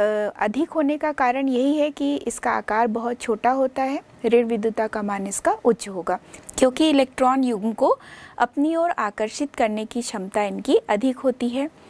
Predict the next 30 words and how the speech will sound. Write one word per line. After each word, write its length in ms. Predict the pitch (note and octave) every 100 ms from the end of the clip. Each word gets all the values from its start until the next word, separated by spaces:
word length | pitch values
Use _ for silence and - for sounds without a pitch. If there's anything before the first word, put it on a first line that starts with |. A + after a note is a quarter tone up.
| - - - - -
तो 100 | E4+
यहाँ 380 | C#4 C4 D4 F4
जो 180 | E4+ E4+
नाइट्रोजन 720 | C4 G#3 A3+ C4+ D4+ F4+ D4+
है, 280 | A3 A3 F#4 - - -
वह 260 | A3+ D4+ F4
पूरे 420 | - D#4 D#4+ E4+
आवर्त 400 | A#3 A#3+ C#4+ C#4+
सारणी 380 | C#4+ A#3 A3+ A#3
में 220 | B3 B3 G3+
ऑक्सीजन 600 | G3+ - C4+ B3+ D4+ F4 -
और 120 | C4
फ्लोरीन 540 | C#4 C4+ B3 A#3+ C4+ C4+
के 200 | C#4 B3+
बाद 300 | F#3+ F#3+ C#4 - - -
सबसे 640 | - C4 B3+ - E4 F#4 A#4 - - -
अधिक 300 | A#3 E4+ F4+ - -
ऋण 220 | A3 A3
विद्युती 400 | G#3+ G#3+ A3+ A#3+
तत्व 460 | G3+ G3 B3+ F#4+ B4 -
माना 300 | G#3 G#3 G#3+
जाता 320 | A3+ A3+ A3 A#3+
है। 180 | E4+ - - - - - -
नाइट्रोजन 640 | G#3+ A3+ - B3+ B3 F4 B4+ - _ -
ऑक्सीजन 600 | G#3 - C4 B3 D#4+ F4
एवं 240 | C#4+ C4+
फ्लोरीन 480 | C#4 A#3 A3 A#3+ C4
के 240 | C4 E4
साथ-साथ 520 | E4+ G#3+ G3 - C4+ C#4
ही 260 | D#4+ D#4+